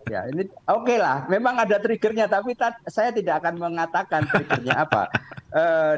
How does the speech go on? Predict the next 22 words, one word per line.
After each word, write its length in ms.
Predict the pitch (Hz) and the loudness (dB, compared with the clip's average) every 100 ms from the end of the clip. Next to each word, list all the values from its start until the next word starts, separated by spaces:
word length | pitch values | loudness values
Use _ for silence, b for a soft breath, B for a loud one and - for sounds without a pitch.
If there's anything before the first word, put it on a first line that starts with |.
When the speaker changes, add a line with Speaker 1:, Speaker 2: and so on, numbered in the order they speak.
| 143 | 0
Speaker 1:
di 160 | 135 | -2
dalam 320 | 135 131 131 135 | 2 0 0 -2
forum 320 | 135 135 151 | -2 -2 -2
ini. 240 | 143 110 - - - _ _ - | -2 -4 -8 -20 -20 _ _ -4
Saya 160 | 196 247 | -2 0
tertarik 640 | - 277 175 175 208 - | -2 0 0 2 -2 -2
pendapat 480 | 156 135 143 143 - | -2 -2 -2 -4 -4
Foucault 480 | 165 156 175 156 | -8 -6 -2 0
bahwa, 480 | 127 117 110 110 107 | 2 2 2 2 0
a-, 300 | - - 110 - | -4 -8 -8 -8
a-, 140 | - - | -14 -4
eh, 360 | 139 135 135 135 | 0 2 2 0
sebetulnya 480 | 165 160 185 220 214 | -2 -2 0 0 0
pendapat 480 | 196 143 156 156 | 0 0 0 -2
Foucault 320 | - 165 165 170 | -2 -2 -2 0
tadi 300 | 196 180 135 | 0 2 0
yang 160 | 123 | 0
Anda 240 | 127 123 120 | -2 -2 -4
sitir 480 | - 135 156 131 127 | -4 -4 -2 -2 0
tadi 400 | 151 160 135 139 | -2 -2 -6 -2
itu 200 | 220 233 | -2 0
Speaker 2:
Heeh. 280 | 127 90 | 0 0